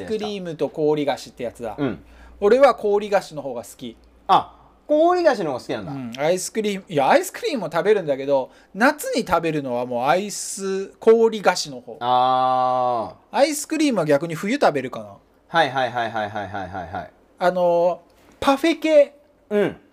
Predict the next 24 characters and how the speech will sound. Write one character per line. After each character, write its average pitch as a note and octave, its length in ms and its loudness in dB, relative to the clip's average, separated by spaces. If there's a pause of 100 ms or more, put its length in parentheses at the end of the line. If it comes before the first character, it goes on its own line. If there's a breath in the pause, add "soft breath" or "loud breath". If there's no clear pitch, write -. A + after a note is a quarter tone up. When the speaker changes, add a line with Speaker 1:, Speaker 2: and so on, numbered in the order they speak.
(440 soft breath)
Speaker 1:
セ F4 220 -2
ブ D#4 140 0
ン F#3 140 -8
と E3 120 -4
か D3+ 120 -2
コ D#4 160 2
ン E4+ 100 -10
ビ F4 120 -8
ニ F4 80 -8
と F4 120 -4
か C4 80 4
で F#3 80 -2
売 E3+ 40 -2
っ D#3+ 40 -6
て G3+ 200 -2
ん E3+ 80 -10
じ D3 60 -12
ゃ B2 60 -6
ん。 - 40 -16 (160)
Speaker 2:
あ F3 100 4
り G3 100 4
ま G3+ 100 4
す G3 120 -8
ね。 B2 200 -2